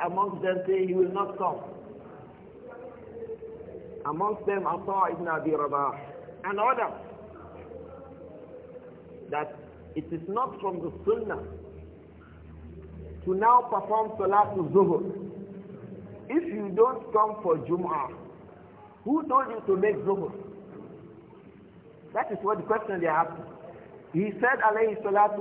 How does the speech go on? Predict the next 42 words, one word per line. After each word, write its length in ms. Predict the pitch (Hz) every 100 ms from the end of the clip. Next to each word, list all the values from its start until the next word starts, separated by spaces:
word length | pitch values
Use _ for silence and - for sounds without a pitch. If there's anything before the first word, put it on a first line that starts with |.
| 196
wasalam, 600 | 190 185 202 214 220 - - - - - - - - - -
that 200 | 175 180 175
we 140 | 214 202
have 220 | 202 185
made 320 | 226 269 262
Salatul 560 | - 226 226 226 226 214
Eid. 360 | 226 226 175 131 - - - - - - - -
Any 300 | 240 269 269 262
person 380 | 240 - 233 220
who 80 | 247
wants 280 | 240 240 220
to 40 | 196
come 240 | 233 240
for 120 | 233 185
Jum'ah 400 | 226 233 240 240
should 160 | 233 165 226
come. 480 | 226 175 - - - - - -
Any 320 | 233 277 277
person 300 | 240 233 233
who 140 | 233 254
does 160 | 220 190
not 180 | 240 240
want 200 | 240 233
to 20 | 208
come 200 | 233 233
for 80 | 208
Jum'ah, 360 | 185 214 220 208
there 200 | 208 190
is 40 |
no 100 | 226
problem. 440 | 226 208 196 175 151
This 60 | 302
is 60 |
what 120 | 233 233
the 60 |
messenger 400 | 202 226 220 214 214
said, 160 | 214 190
alayhi 320 | 180 185 170
salatu. 320 | 151 127 - - - - - - - - -
Did 120 | 208 190
he 160 | 285 294
say, 120 | 262